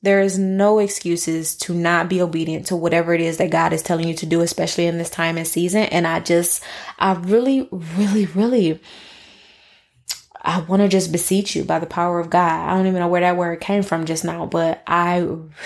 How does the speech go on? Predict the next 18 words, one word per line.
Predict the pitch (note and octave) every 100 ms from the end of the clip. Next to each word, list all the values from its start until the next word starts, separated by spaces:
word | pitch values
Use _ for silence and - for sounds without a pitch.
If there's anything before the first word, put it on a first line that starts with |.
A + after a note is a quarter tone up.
| -
really | G#3+ G3 F3+ D#3+ - - -
have | - G3 G3
to | E3+
say, | - E3+ F#3+ F3+ E3
like, | E3 D#3+ - - F3 E3
do | E3+ G#3+
not | C4 C4
go | G#3 G#3+
into | A3 G#3+ G3+
twenty | - F#3+ G3
twenty-three | - G3 F3+ - F3 F#3 G#3+ B3+ - _ _ _ _ _ _ _ _ _ _ _ _
with | F3+ F#3+
this | F#3+ F3+
mindset | F3 E3+ F#3+ F#3+ F#3+
of, | F3+ -
"I | F3
have | F3 E3+ E3
time," | - G3+ F3 - - G3